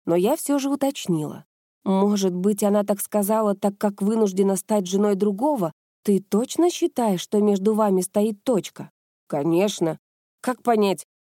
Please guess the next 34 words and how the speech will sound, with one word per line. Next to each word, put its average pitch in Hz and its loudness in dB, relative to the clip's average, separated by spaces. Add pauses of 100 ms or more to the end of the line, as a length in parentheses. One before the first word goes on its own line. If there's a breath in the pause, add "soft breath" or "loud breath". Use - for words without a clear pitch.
"вынуждена"?" 156 0 (460)
Дэйв 240 -2
с - -10
подозрением 208 0
косился 196 -2
в 170 -4
мою 185 2
сторону, 180 -2
пока 156 -6
я 156 -4
рассматривала 160 -4
его 151 -4
шею 208 -2
и 170 -2
искала 170 -4
признаки 160 -4
того, 170 -2
что 185 -4
он 165 0
сдерживает 160 -4
кашель. - -8 (380)
Пора 214 2
завязывать 180 0
с - -8
этим, - -10 (180)
ведь 214 -2
только 233 0
я 240 0
среди 170 -2
всех 170 -2
светлых 180 0
более-менее 170 2
научилась 156 -4
врать. 165 -6